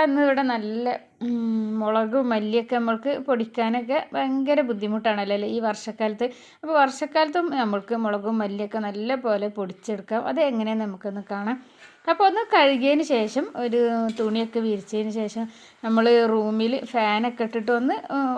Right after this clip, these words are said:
ഉണക്കിയെടുക്കുക. ഒന്ന് നല്ല ഉലർന്നതിന് ശേഷം നമ്മൾ ഇതുപോലെ മുളകൊന്ന് വറുത്തെടുത്താൽ മതി. വറുത്തെടുത്താൽ നല്ല, വറുക്കുമ്പോഴൊക്കെ നല്ലൊരു സ്മെല്ലൊക്കെ വരുന്നുണ്ട്. അപ്പോൾ ഇങ്ങനെ വറുത്ത് എടുത്ത മുളക് നമുക്ക് കറിയൊക്കെ വെക്കുമ്പോൾ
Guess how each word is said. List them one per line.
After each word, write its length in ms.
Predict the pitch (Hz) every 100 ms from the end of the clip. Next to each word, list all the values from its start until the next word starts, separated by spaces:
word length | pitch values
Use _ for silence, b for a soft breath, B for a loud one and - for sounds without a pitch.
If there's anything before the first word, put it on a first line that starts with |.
| 247
ഉണക്കിയെടുക്കുക. 640 | 226 226 247 214 - 226 240 B B - 277
ഒന്ന് 140 | 330 349
നല്ല 340 | 277 262 294 294
ഉലർന്നതിന് 500 | 226 220 220 226 254 262
ശേഷം 240 | 226 240 240
നമ്മൾ 180 | 240 269
ഇതുപോലെ 460 | 233 240 285 302 330 285
മുളകൊന്ന് 520 | 214 196 202 233 226 220
വറുത്തെടുത്താൽ 800 | 202 185 - 262 220 - 220 220
മതി. 220 | 220 208 285 B B B 226
വറുത്തെടുത്താൽ 540 | 214 214 254 226 247 226
നല്ല, 200 | 233 262 240
വറുക്കുമ്പോഴൊക്കെ 540 | 214 220 233 262 277 254
നല്ലൊരു 380 | 220 233 269 277
സ്മെല്ലൊക്കെ 540 | - 226 208 220 247 254
വരുന്നുണ്ട്. 420 | 220 214 214 208 254 B B B 226
അപ്പോൾ 140 | 233 254
ഇങ്ങനെ 260 | 277 370 415
വറുത്ത് 420 | 277 220 - - 262 226
എടുത്ത 360 | 214 - 233 233
മുളക് 380 | 208 190 185 240 294 233
നമുക്ക് 280 | 196 185 240
കറിയൊക്കെ 400 | 214 190 208 220 226
വെക്കുമ്പോൾ 320 | 214 214 247